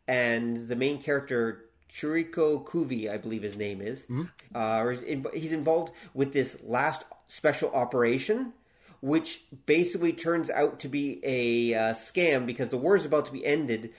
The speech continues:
Speaker 1: So a bunch of the generals basically put together this special operation to steal a whole bunch of gold, basically, and valuables from this one planet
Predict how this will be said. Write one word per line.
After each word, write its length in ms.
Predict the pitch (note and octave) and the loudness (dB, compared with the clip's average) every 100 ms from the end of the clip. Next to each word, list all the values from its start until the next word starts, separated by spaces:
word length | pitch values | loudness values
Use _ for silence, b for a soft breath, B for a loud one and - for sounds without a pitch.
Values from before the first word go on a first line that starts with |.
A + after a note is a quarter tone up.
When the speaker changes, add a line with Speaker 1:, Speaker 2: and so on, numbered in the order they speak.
| B | B
Speaker 1:
So 320 | - - C3+ B2+ | -4 2 4 4
a 60 | |
bunch 200 | A#2 D3 | 2 2
of 80 | F3+ | 0
the 80 | C#3+ | -4
generals 520 | A#2+ C#3 D#3+ C#3+ A#2+ | 2 2 2 0 0
basically 300 | C3 A#2 B2 | -2 -2 -4
put 180 | A2+ D3 | -4 -6
together 260 | B2 C3+ A#2+ | 2 2 2
this 160 | A#2+ | -2
special 380 | - C3 B2+ D3 | -2 -2 0 -2
operation 800 | C#3+ C#3+ D3+ A#2+ A2+ A#2+ A2+ A2 b b _ | -2 0 0 0 0 -4 -6 -8 b b _
to 480 | - C3 B2 B2 B2+ | -4 -2 -2 -4 -6
steal 360 | - - E3+ D#3 | -10 0 2 4
a 40 | |
whole 240 | C3 C#3+ C#3 | 4 4 4
bunch 240 | C3 C3 | 4 0
of 100 | A#2 | 0
gold, 460 | B2 A#2+ G#2+ - - _ | 2 4 2 -4 -18 _
basically, 320 | - C3 C3 C3 | 2 2 4 2
and 100 | A#2 | 4
valuables 520 | A#2 A#2+ A#2+ A2+ G#2 | 4 4 2 -2 -8
from 200 | - A#2 | -4 -2
this 120 | G#2+ | -2
one 280 | A#2 B2 A#2 | 0 -2 -2
planet 460 | - C3 A#2+ G#2 | 0 2 2 -2